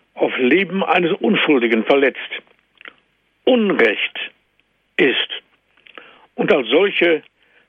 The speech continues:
keinen Gesetzeswert haben kann.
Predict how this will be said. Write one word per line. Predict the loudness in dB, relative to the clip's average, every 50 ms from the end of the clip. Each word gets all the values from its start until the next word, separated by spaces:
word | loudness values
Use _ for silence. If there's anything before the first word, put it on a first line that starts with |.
| _ _ _ -10
keinen | -8 -4 0 2 2 2 2 2 0 0 -2 -6 -10 -12 _ _ _ _ _ _ _ _ -20 -20 _ _ _ _ _ _ _ -4
Gesetzeswert | -2 0 0 0 -2 0 0 -2 -2 -2 -2 0 0 2 2 0 -2 -8 -16 -16 -16 -18 _ _ _ _ _ _ _ _ _ _ _ _ _ -12 -4
haben | -2 0 0 0 -2 -6 -10 -4
kann. | -4 -4 -4 -4 -8